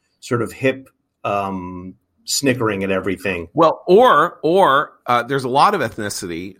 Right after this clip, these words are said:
Speaker 2: uh, but it's victim ethnicity. In other
Speaker 1: Right.
Speaker 2: words, you, you, you, you, you are, uh, an Arab American comedian, or you're a Korean American, or you're some kind of comedian, and the jokes are,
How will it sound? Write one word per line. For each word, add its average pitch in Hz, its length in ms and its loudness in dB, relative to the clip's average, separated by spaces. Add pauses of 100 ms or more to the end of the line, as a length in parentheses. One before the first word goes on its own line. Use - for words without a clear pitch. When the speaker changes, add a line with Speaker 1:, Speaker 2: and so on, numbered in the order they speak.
Speaker 2:
uh, 98 180 -4
but 101 360 -4
it's 104 180 -8
victim 151 300 -2
ethnicity. 80 540 -8
In - 80 -12
other 113 120 0
Speaker 1:
Right. 110 80 0
Speaker 2:
words, 101 160 -4
you, 107 240 -6
you, 110 240 -4
you, 107 500 -6
you, 98 580 -8
you 101 280 -4
are, 90 520 2
uh, 80 160 -2
an 98 80 -4
Arab 123 300 4
American 104 480 2
comedian, 90 720 -4
or 85 240 -4
you're 82 340 -4
a 76 60 -6
Korean 120 400 0
American, 104 300 2
or 78 40 -4
you're 90 160 -4
some 123 220 -2
kind 107 160 0
of 98 80 -6
comedian, 90 400 -4
and 92 300 -6
the 95 100 -8
jokes 117 540 0
are, 90 420 4